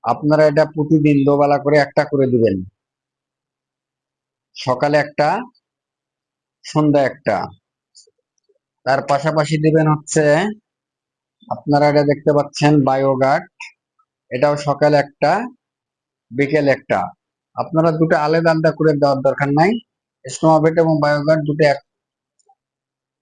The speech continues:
সঙ্গে যে কোনো পাত্রে, বাটি হোক বা খোড়া হোক বা যে কোনো প্লেট বা যে কোনো পাত্রে আপনারা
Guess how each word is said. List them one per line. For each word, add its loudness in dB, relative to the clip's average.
সঙ্গে 0
যে -2
কোনো -2
পাত্রে, 0
বাটি 0
হোক 0
বা 0
খোড়া -2
হোক 0
বা 0
যে -2
কোনো 0
প্লেট -2
বা 0
যে -2
কোনো 0
পাত্রে 0
আপনারা 0